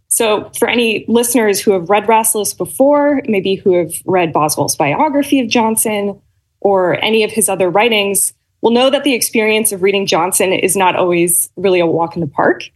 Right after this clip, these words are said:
Johnson was famously melancholic and also had an acute sense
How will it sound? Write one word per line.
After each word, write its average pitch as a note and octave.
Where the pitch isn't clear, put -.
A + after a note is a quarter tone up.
Johnson A#3
was F#3+
famously G3+
melancholic F3+
and G#3+
also A3
had G3+
an G#3
acute G#3
sense -